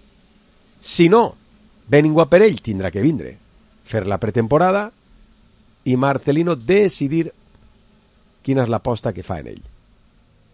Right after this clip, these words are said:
Què és el que se fa, o si s'aposta per ell o no. Trenta-vuit sobre les dos. Moneda North Carolina, se diu?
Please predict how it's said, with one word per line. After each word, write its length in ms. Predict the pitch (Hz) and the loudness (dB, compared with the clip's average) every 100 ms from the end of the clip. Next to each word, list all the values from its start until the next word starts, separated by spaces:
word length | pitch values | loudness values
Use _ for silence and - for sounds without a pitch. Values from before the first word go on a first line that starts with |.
| _ _ _ _ _ _ _ _ _ - | _ _ _ _ _ _ _ _ _ 0
Què 120 | 135 | 2
és 100 | 135 | 2
el 120 | 135 | -2
que 140 | - 120 | -2 -6
se 160 | 120 | -4
fa, 220 | - 151 208 _ - | -4 -4 -4 _ -16
o 160 | 104 92 - | -14 -14 -16
si 140 | 107 | -14
s'aposta 400 | 110 98 113 - | -14 -12 -10 -10
per 140 | 92 92 | -10 -12
ell 140 | 85 - - | -12 -16 -20
o 80 | 80 | -20
no. 100 | - _ _ - _ _ _ _ - - - - _ _ _ _ - | -20 _ _ -20 _ _ _ _ -18 -16 -18 -20 _ _ _ _ 0
Trenta-vuit 600 | 165 196 151 156 165 185 - | 4 4 4 0 2 -2 0
sobre 260 | 180 165 143 | 0 2 0
les 100 | 113 | -2
dos. 220 | 80 82 | -6 -8
Moneda 320 | 117 156 156 | -4 -2 0
North 300 | 139 143 127 | 0 0 -2
Carolina, 500 | - 135 131 160 170 | -4 -2 0 0 0
se 140 | 131 123 | -2 -2
diu? 300 | 160 180 | -4 -6